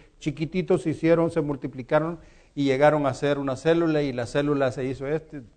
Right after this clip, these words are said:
Es puro cuento. Pero la Biblia es clara y dice de que Jehová Dios formó al hombre del polvo de la tierra, fíjense bien,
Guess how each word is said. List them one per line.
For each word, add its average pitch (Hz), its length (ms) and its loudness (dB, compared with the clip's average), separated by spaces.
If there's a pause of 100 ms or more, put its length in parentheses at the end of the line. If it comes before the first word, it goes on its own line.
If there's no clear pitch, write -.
(640)
Es 165 140 -2
puro 175 320 -2
cuento. 175 440 -2 (720)
Pero 131 160 2
la 123 120 8
Biblia 269 340 4
es - 120 -4
clara 202 400 6
y 139 100 0
dice 190 360 4
de 165 180 -2
que 139 140 -4
Jehová 139 460 4
Dios 277 300 4
formó 180 380 2
al 175 140 4
hombre 240 320 4
del 180 180 0
polvo 214 420 4
de 214 120 2
la 202 140 0
tierra, 226 360 -2
fíjense 185 380 -6
bien, 175 260 -12